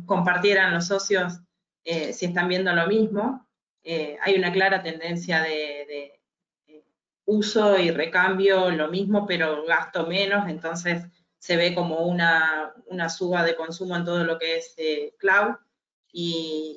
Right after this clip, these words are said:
y está un poquito rezagado todo lo que es la inversión en, en, en la parte de segurización. Entonces, entendemos que eso,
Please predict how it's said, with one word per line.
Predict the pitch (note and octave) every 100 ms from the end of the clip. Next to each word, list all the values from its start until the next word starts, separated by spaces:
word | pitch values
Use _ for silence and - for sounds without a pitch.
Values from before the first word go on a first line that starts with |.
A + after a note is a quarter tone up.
| -
y | F#3
está | F3 G3+
un |
poquito | G#3+ G#3 A3
rezagado | G3+ G3 G3 G3 G3+ A3 A3
todo | F#3+ F#3+
lo | F#3
que |
es | F3+
la | F#3+
inversión | F3+ F3 - F#3+
en, | F#3 -
en, | E3+ D#3 _
en | - _ D#3+
la | -
parte | D#3+ F3+
de | D#3
segurización. | - D#3+ D3 - C#3+ G3 E3+
Entonces, | C#3+ - E3+ F3 E3+ - -
entendemos | E3+ D#3+ E3+ F3 F3
que | E3
eso, | E3 G3 G3+